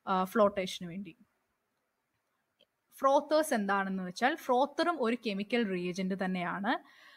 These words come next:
ആ, ഫ്ലോ-, ഫ്രോത്തർ heteropolar in nature ആണ്. Heteropolar നമ്മൾ നേരത്തെ പറഞ്ഞതുപോലെ തന്നെ ഒരു മോളിക്യൂളിൽ തന്നെ polar പാർട്ടും ഉണ്ട്, നോൺ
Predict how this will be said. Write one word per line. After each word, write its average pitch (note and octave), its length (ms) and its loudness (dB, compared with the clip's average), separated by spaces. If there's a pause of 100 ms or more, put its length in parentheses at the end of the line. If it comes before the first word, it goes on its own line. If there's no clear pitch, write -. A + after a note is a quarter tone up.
(180)
ആ, F#3+ 300 4
ഫ്ലോ-, G3+ 260 -4
ഫ്രോത്തർ A3+ 400 0
heteropolar A#3 840 4
in G#3+ 60 0
nature F#3+ 380 -4
ആണ്. G3 480 -2 (100)
Heteropolar A#3+ 560 2
നമ്മൾ A3+ 220 0
നേരത്തെ G3+ 400 -2
പറഞ്ഞതുപോലെ G3+ 680 0
തന്നെ A3 140 2
ഒരു A#3 180 4
മോളിക്യൂളിൽ G3+ 600 0
തന്നെ G3+ 180 -2
polar G3+ 540 0
പാർട്ടും G3+ 360 -2
ഉണ്ട്, G#3 160 -2 (200)
നോൺ B3 260 2